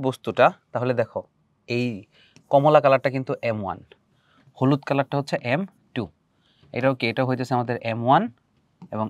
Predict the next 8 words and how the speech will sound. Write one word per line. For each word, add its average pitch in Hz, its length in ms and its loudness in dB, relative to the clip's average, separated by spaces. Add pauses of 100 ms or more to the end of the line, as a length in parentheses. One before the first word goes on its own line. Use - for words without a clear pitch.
(100)
এটাও 120 220 -2
হইতেছে 113 300 -10
আমাদের 113 180 -6 (180)
এম 170 80 0 (300)
টু। 131 80 -2 (1400)
এখন 156 180 0 (500)
ভরবেগের 180 440 8 (160)
সংরক্ষণশীলতা, 175 800 2